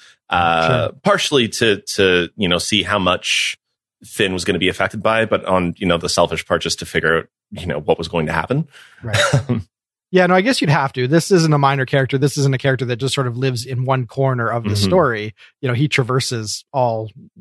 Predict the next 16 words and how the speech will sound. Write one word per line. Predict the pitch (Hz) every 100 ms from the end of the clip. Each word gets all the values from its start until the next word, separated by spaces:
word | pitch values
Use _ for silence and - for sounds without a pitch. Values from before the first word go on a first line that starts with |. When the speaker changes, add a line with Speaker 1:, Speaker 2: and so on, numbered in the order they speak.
| 127
Speaker 2:
basically | 123 - 123
nine | 143 139 131
episodes | 127 120 107 101 117
of, | 113 104 -
of | 113
how | 123
it's | 110 -
broken | - 131 123 117
apart | 107 120 113
in | 101
the, | 104 107
in | 107
the |
radio | 104 180 160
plays. | 123 110 -
So, | 120